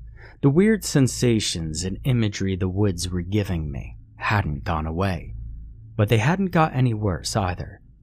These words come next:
so I was just starting to accept that it was all just a new manifestation of my synesthesia. "Jack! Jack, look!" Alice shouted excitedly, still riding his shoulders without a complaint from him the whole time.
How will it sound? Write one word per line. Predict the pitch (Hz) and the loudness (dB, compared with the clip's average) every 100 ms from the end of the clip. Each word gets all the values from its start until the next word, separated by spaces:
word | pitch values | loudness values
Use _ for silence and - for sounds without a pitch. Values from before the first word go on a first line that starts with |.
| - | -14
so | - 120 | -6 0
I | 123 | 2
was | 117 95 | 4 2
just | 98 - | -2 -2
starting | - 117 101 95 - | 2 4 4 0 -4
to | 101 | -6
accept | 87 - 110 92 | -6 -2 -2 -2
that | 175 | -4
it | 90 | -4
was | 90 107 | -4 -2
all | 98 95 | -2 -4
just | 101 90 - | -6 -8 -6
a | 90 | -4
new | 101 90 | -2 -2
manifestation | 92 90 87 - - - 120 101 - 73 | -4 -6 -8 -8 -8 0 0 0 -2 -6
of | 78 | -8
my | 80 | -6
synesthesia. | 78 - 90 98 95 - - - - - - - - - - - - - - - - - - | -6 -6 -4 -4 -4 -8 -10 -12 -14 -18 -20 -20 -20 -20 -20 -20 -20 -20 -20 -20 -20 -20 -10
"Jack! | - 170 165 - - - - - - - - | -2 2 2 -2 -10 -20 -20 -20 -20 -20 -10
Jack, | - 208 127 - | 0 2 2 2
look!" | 127 254 - - - - - - - - | 4 4 2 -6 -14 -18 -20 -20 -8 -2
Alice | 90 78 - | -2 -2 -4
shouted | - 113 95 87 76 | 0 0 0 -2 -8
excitedly, | - - 101 98 - 80 - - - - - | -6 -2 -2 -2 -6 -8 -10 -18 -20 -18 -12
still | - - 135 | 0 6 8
riding | 120 117 117 113 | 8 6 6 6
his | 113 104 | 4 2
shoulders | - 113 101 98 107 110 | 4 4 4 2 0 0
without | 113 107 104 | 2 2 0
a | |
complaint | - 107 98 113 110 - | 0 0 2 0 0 -4
from | 92 80 | -4 -4
him | 80 80 85 | -4 -2 0
the | 90 | 0
whole | 101 95 90 | 0 -2 -2
time. | - 113 104 92 57 | 2 2 2 0 -6